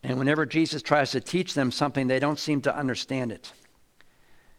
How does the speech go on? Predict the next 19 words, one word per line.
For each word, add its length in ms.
This 200
was 80
the 120
third 360
time 400
he's 160
telling 380
them 180
what's 180
gonna 220
happen, 380
and 120
they 100
still 540
didn't 180
understand 520
it. 80
And 100
it's 140